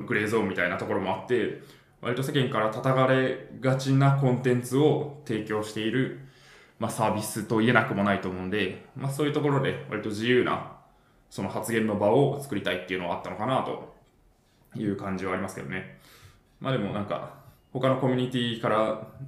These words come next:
「あの、ピクシブがやってるところは、なんか児童ポルノとか貼ってるから、国交を断絶します」みたいな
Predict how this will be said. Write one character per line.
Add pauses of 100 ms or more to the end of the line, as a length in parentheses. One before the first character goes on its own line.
「あ
の、 (1040)
ピ
ク
シ
ブ (280)
が
や
っ
て
る
と
こ
ろ
は、
な
ん
か
児
童
ポ
ル
ノ
と
か
貼
っ
て
る
か
ら、 (380)
国
交
を
断
絶
し
ま
す」
み
た
い
な